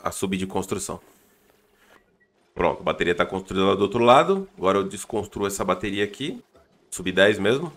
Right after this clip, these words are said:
brabo. E já mete aqui de volta.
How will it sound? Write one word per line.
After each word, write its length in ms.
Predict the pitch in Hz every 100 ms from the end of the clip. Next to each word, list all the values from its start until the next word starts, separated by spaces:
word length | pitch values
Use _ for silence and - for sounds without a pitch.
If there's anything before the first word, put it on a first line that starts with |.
| -
brabo. 420 | 87 92 147 151 _ _ _ -
E 160 | 87
já 180 | 90 95
mete 320 | 95 92 -
aqui 160 | 120 113
de 80 | 117
volta. 800 | 101 101 107 - - 131 131